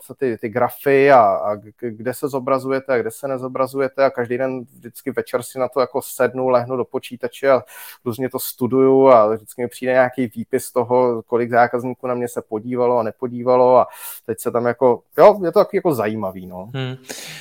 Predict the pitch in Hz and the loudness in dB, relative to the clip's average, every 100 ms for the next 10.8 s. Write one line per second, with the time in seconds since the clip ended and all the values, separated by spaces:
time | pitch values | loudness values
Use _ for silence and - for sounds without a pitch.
0 | - - 139 151 180 170 175 156 151 160 | -18 -2 4 6 8 8 8 6 6 6
1 | 165 117 107 135 135 117 139 131 107 - | 6 4 0 2 0 0 -4 -6 -6 -2
2 | 123 127 - 117 117 123 120 - 120 117 | -2 -4 -6 -4 -4 -4 -6 -4 -2 2
3 | 123 120 113 - 131 120 - 131 120 120 | 2 0 -2 -4 -2 0 0 2 4 4
4 | 120 123 120 113 120 117 120 - - 123 | 2 0 -6 -2 -2 -2 -8 -8 -6 -4
5 | 117 113 113 117 107 117 120 120 117 120 | -2 -2 -6 -8 -4 2 4 4 2 0
6 | 123 131 127 120 131 131 120 113 110 127 | -2 -2 -4 -2 -2 -2 -4 -4 -4 -4
7 | 131 117 110 110 - - - - - - | -4 -6 -12 -14 -20 -20 -20 -20 -20 -20
8 | - 120 - 147 127 139 135 139 147 143 | -6 -2 2 2 4 8 8 6 2 0
9 | 135 135 131 127 131 - 117 113 - 107 | 0 2 0 0 -6 -4 -2 -2 -6 -14
10 | 98 _ - - - 117 131 | -16 _ -20 -16 -4 0 2